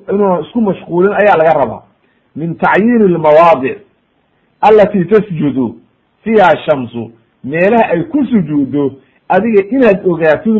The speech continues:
laguma dirin, ee waxaa lagu diray arrintaa nebigu kuu sheegay inaad rumaysid. Haddaba arrintaa nebigu inoo sheegaan rumaynayna. "Bal yakilu cilma dhalika ila Allah", waxaan leenahay Ilaah baa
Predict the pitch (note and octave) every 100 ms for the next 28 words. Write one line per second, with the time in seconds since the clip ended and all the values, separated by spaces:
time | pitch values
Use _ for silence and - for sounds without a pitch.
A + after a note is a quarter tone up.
0 | G3+ F3 E3+ F3+ - C#3+ C3 C3+ - _
1 | _ _ _ _ _ _ _ _ _ _
2 | G#3+ A#3+ C4 A3 F#3+ F#3 B3 A3 F#3 D#3+
3 | C3+ F#2+ - _ _ _ F#3 G3+ A#3+ -
4 | G3 F3+ A3+ G#3 F3 - - D4 - A#3+
5 | G3+ G3 E3+ C3 B2 A2+ - - _ _
6 | _ _ _ _ _ _ _ - D3 A3
7 | - A#3+ D4+ C4+ A3 A3+ A3 G3+ F3 G3
8 | G3+ G3+ E3+ C3 C#3 B2+ G#2+ - _ _
9 | _ _ _ _ _ _ _ - G#3 B3
10 | F#3+ A#2 F2+ _ _ _ _ _ C#3 G3+
11 | G3+ G#3+ F3+ E3 E3 - _ _ _ E3
12 | F#3+ F3 D3+ D#3+ D3+ D3 B2 B2+ A#2+ A#2
13 | - F#3+ A3 A#3 A3+ G#3 G3 G#3 G3 F3+